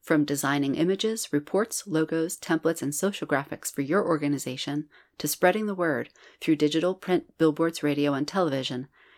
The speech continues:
Maven Roth has you covered all the way to media buying and management. Visit maven roth dot com today. Now, it makes sense that organizations want to be able to enjoy the many benefits of D E I efforts.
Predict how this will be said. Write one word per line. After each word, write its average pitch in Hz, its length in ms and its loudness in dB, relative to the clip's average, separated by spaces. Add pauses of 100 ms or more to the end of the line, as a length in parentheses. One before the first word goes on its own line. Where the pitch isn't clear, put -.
(120)
Maven 208 260 2
Roth 143 200 4
has 165 260 0
you 180 100 0
covered 135 400 -2 (100)
all 180 120 4
the 185 80 -2
way 160 160 2
to 147 60 0
media 175 380 2
buying 143 380 -2
and 143 180 2
management. 131 500 -4 (280)
Visit - 260 0
maven 156 300 2
roth 156 220 0
dot - 200 -2
com 147 280 0
today. 131 340 -4 (1800)
Now, 226 100 6
it 220 80 6
makes 277 260 4
sense 147 280 4
that 151 120 0
organizations 156 800 0
want 151 200 2
to - 80 -6
be 160 160 -4
able 143 220 -4
to - 140 -10
enjoy 147 380 0
the 143 120 -4
many 147 520 2
benefits 139 840 -4
of 147 300 -2
D 127 280 -2
E - 40 -2
I 131 160 -4
efforts. - 600 -4